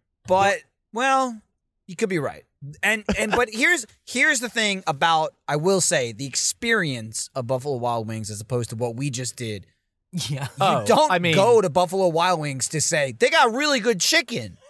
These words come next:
Speaker 2: Mm-hmm.
Speaker 3: Yeah,
Speaker 1: You
Speaker 3: you
Speaker 1: go
Speaker 3: go to watch the
Speaker 1: there,
Speaker 3: big game and be
Speaker 1: you
Speaker 3: in the
Speaker 1: go,
Speaker 3: commercials.
Speaker 1: go there and watch the big game if you want, or, like me, find the day that has no games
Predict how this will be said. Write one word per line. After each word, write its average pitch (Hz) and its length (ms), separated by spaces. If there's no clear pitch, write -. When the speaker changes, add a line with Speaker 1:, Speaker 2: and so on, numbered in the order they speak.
Speaker 2:
Mm-hmm. 185 260
Speaker 3:
Yeah, 226 180
Speaker 1:
You 143 100
Speaker 3:
you 170 80
Speaker 1:
go 202 180
Speaker 3:
go 196 100
to 190 40
watch 190 180
the 147 60
Speaker 1:
there, 170 100
Speaker 3:
big 180 180
game 202 320
and 143 160
be 156 80
Speaker 1:
you 165 80
Speaker 3:
in 165 80
the 175 80
Speaker 1:
go, 262 160
Speaker 3:
commercials. 262 320
Speaker 1:
go 269 100
there 285 200
and 262 80
watch 240 200
the 240 80
big 226 180
game 202 220
if 196 100
you 208 100
want, 170 200
or, 185 160
like 202 180
me, 208 460
find 202 420
the 208 80
day 202 340
that 175 140
has 156 160
no 208 240
games 135 680